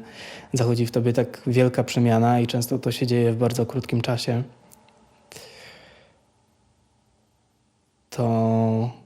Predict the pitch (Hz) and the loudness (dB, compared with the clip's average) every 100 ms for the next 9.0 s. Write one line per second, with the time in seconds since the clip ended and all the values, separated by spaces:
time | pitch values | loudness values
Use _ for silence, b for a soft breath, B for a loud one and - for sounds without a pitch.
0 | _ _ _ _ _ _ _ _ _ _ | _ _ _ _ _ _ _ _ _ _
1 | _ _ _ _ _ _ _ _ _ _ | _ _ _ _ _ _ _ _ _ _
2 | _ _ _ _ _ _ _ _ _ _ | _ _ _ _ _ _ _ _ _ _
3 | _ _ 135 123 127 156 165 143 131 127 | _ _ 2 4 6 4 4 2 2 2
4 | 123 120 131 123 139 127 - 117 113 131 | 2 2 0 0 -2 -2 0 0 2 -2
5 | - 135 123 117 117 117 113 - 120 113 | 0 0 2 2 2 2 0 0 2 4
6 | 113 110 113 - - 127 120 123 123 113 | 4 2 -2 -4 0 2 4 4 4 2
7 | 110 123 - 120 123 123 113 123 120 113 | 0 -4 -4 0 0 0 -2 -2 -2 -2
8 | - 123 120 127 113 123 113 117 117 | 0 0 0 -4 -4 -2 0 2 2